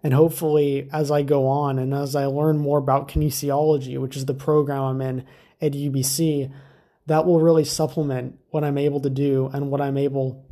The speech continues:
to give people. Giving back is so important to me. And since I've accomplished everything I've wanted to accomplish, I think that giving back to the community that's given me so much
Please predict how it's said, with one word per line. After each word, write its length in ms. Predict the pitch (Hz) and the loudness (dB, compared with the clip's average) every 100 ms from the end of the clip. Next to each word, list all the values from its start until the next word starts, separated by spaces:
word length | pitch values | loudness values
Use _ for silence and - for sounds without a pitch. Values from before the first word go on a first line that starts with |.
| - | -16
to 140 | - 135 | -10 -2
give 280 | 151 139 | 0 0
people. 520 | - 135 - 123 120 _ _ _ _ _ _ _ _ _ _ _ _ _ - - _ - | -4 -12 -10 -10 -10 _ _ _ _ _ _ _ _ _ _ _ _ _ -20 -20 _ 0
Giving 260 | 165 185 | 4 6
back 220 | 160 151 147 | 4 2 0
is 100 | - | 0
so 240 | 156 156 | 2 2
important 500 | 143 139 147 143 135 | 0 -4 -6 -6 -10
to 80 | 135 | -12
me. 260 | 131 127 131 _ _ _ _ _ - | -14 -14 -18 _ _ _ _ _ -8
And 440 | 143 135 127 - - _ _ _ _ _ - | -4 -2 -4 -6 -20 _ _ _ _ _ -8
since 240 | - 170 | -2 2
I've 140 | 165 151 | 2 0
accomplished 920 | - 147 147 131 135 123 - - - _ | -4 -2 -2 0 -4 -4 -10 -20 -20 _
everything 320 | 156 147 143 143 | -4 -2 -2 -2
I've 140 | 131 | 0
wanted 300 | 135 143 139 | 0 0 -2
to 60 | 135 | -6
accomplish, 680 | 135 131 131 131 127 - _ _ _ _ _ _ _ | -8 -10 -8 -10 -12 -18 _ _ _ _ _ _ _
I 80 | 156 | -2
think 440 | - 160 143 - - _ | 2 2 0 -6 -20 _
that 160 | 151 135 | -6 0
giving 340 | 165 160 151 | 2 2 2
back 480 | 135 135 131 131 - | 2 0 0 -6 -10
to 60 | 160 | -8
the 100 | 135 | -8
community 500 | - 151 156 165 170 | -6 -2 2 4 2
that's 240 | 160 160 | 2 -4
given 260 | - 147 151 | -6 -6 -4
me 100 | 151 | -4
so 220 | 135 160 | -4 -4
much 440 | 131 123 - - | -2 -6 -10 -20